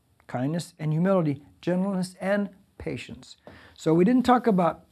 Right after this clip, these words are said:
patience per se last week. So we're to put on patience. Now, I know we hate that word. <laughs> Let me tell you something about patience. Don't pray for it, <laughs> because if you pray for patience,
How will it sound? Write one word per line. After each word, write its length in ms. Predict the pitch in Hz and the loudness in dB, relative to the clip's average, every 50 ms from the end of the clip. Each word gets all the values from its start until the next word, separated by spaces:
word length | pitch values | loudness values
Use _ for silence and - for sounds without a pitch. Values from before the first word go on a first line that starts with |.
| _ - | _ -14
patience 600 | - - - 208 220 - - - 170 151 123 - | -8 -4 -2 -2 -2 -2 -4 -6 -8 -8 -10 -10
per 260 | _ - - 139 117 | _ -12 -10 -10 -10
se 480 | - - - - 151 139 135 127 - - | -12 -12 -10 -8 -8 -8 -8 -10 -12 -8
last 400 | - 139 131 120 117 110 - - | -6 -4 -4 -4 -6 -8 -12 -14
week. 260 | 127 120 110 110 - - - - - - | -14 -14 -14 -16 -18 -20 -20 -20 -20 -20
So 160 | _ - 180 | _ -4 0
we're 140 | 175 208 254 | 2 2 2
to 80 | 294 269 | 2 2
put 220 | - - 254 226 | 0 2 2 2
on 360 | 208 196 190 190 180 185 - - _ _ - | 2 2 0 -2 -4 -6 -10 -16 _ _ -10
patience. 520 | - 175 170 156 - - - 113 107 - | -8 -6 -6 -6 -8 -10 -12 -14 -14 -12
Now, 220 | - 147 139 - - - _ _ _ _ _ _ _ _ _ _ _ _ _ _ _ | -12 -10 -10 -12 -14 -18 _ _ _ _ _ _ _ _ _ _ _ _ _ _ _
I 140 | - 175 208 | -4 0 2
know 160 | 214 226 220 | 4 4 6
we 140 | 208 196 170 | 4 4 2
hate 200 | 160 165 156 - | 2 0 -2 -4
that 180 | - 110 - - | -8 -12 -14 -14
word. 140 | - - _ _ - | -18 -20 _ _ -8
<laughs> 1080 | 120 110 - - - - - - - 226 - - 240 - - 233 - - 262 - - - - - - - - - - _ _ - - - - | -8 -4 -2 -2 -2 -2 0 0 0 2 2 0 -4 -4 -4 -8 -8 -8 -8 -10 -10 -10 -10 -10 -10 -10 -14 -20 -20 _ _ -20 -20 -6 0
Let 100 | 214 220 | 2 4
me 80 | 240 | 4
tell 120 | 220 269 254 | 4 4 4
you 60 | 233 | 4
something 220 | 233 247 233 214 | 4 4 6 4
about 140 | 196 - - | 4 4 4
patience. 460 | 190 196 208 190 170 156 143 127 123 | 6 6 6 6 2 -2 -4 -6 -6
Don't 280 | 127 135 196 240 247 233 | -2 2 2 2 4 4
pray 280 | - 262 277 311 320 | 8 8 8 8 8
for 160 | 220 - 196 196 | 4 2 0 0
it, 260 | 196 220 - - 131 | 0 0 -4 -6 -6
<laughs> 80 | - | -6
because 380 | - 185 - - - 226 190 175 | -4 -4 -2 0 0 0 2 0
if 100 | 180 180 | 0 0
you 140 | 196 240 247 | 0 0 0
pray 300 | 240 - 247 240 254 247 | 0 0 0 2 2 2
for 140 | - 226 175 | 0 -2 -4
patience, 500 | - 247 240 254 233 190 247 220 - | -2 0 0 0 0 -2 -2 -4 -6